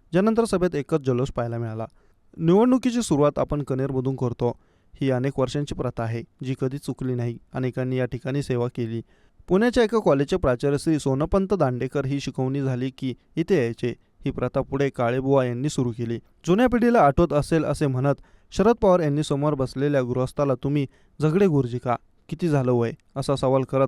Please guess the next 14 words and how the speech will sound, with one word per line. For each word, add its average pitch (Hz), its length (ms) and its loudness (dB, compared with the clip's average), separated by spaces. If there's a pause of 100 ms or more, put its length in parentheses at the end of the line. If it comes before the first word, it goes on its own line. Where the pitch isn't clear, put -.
थेट 147 180 0
ओळख 127 320 -2
सांगितली. 120 440 -6 (540)
शरद 233 380 2
पवार 226 260 6
यांच्या 170 220 2
प्रश्नावर 139 480 -2 (140)
चौऱ्याण्णव 208 440 4
वय 214 120 4
झाल्याचं 151 500 2
गुरुजींनी 127 380 0
सांगितलं. 123 460 -6 (320)
ते, 139 140 0 (180)
<clears throat> - 300 0